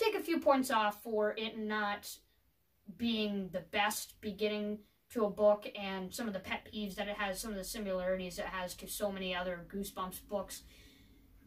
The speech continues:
Um, if I'm going to give it a rating, I definitely give it a solid seven out of ten. I think that's definitely where it deserves to go. I could be nice and give it eight out of ten, but I think seven out of ten is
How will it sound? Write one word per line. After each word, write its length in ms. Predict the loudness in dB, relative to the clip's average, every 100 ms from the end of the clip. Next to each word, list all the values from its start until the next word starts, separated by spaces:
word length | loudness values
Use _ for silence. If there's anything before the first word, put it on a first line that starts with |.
| -20 -20 6
Um, 400 | 10 12 10 8 4
if 180 | 6
I'm 220 | 6 8 6
going 200 | 4 4
to 60 |
give 140 | 2 2
it 80 |
a 60 | 4
rating, 280 | 4 4 2
I 100 | 2
definitely 320 | 2 2 2
give 140 | 2
it 80 | 2
a 40 | 2
solid 400 | 4 6 6 2
seven 280 | 0 2
out 100 | 2
of 100 | 2
ten. 180 | 2 2
I 80 | 2
think 180 | -2 0
that's 240 | -2 -2
definitely 400 | -2 -2 0 0
where 340 | 2 2 2 0
it 160 | -2
deserves 440 | -4 0 0 0 -4
to 100 | -6
go. 360 | -2 0 2
I 100 | 2
could 220 | 2 2
be 120 | 6 8
nice 240 | 8 6
and 100 | 2
give 120 | 2
it 80 | 2
eight 160 | 0 0
out 100 | -2
of 80 |
ten, 200 | -2 -2
but 100 | 0
I 100 | -2
think 340 | -2 0 0 -2 -8 -8
seven 320 | 2 2 4
out 120 | 0
of 60 | 0
ten 380 | 0 0 0 -4 -10 -4
is 280 | -4 -4